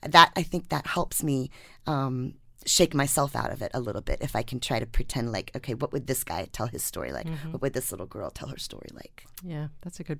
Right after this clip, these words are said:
Speaker 2: good, good, good advice. Um, we were gonna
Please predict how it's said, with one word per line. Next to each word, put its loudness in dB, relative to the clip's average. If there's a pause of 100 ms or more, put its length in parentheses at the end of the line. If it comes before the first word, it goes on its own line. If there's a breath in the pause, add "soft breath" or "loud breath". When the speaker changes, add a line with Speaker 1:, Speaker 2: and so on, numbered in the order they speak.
Speaker 2:
good, -4
good, -6 (220)
good -2
advice. -4 (460 loud breath)
Um, 8 (100)
we 4
were 6
gonna 4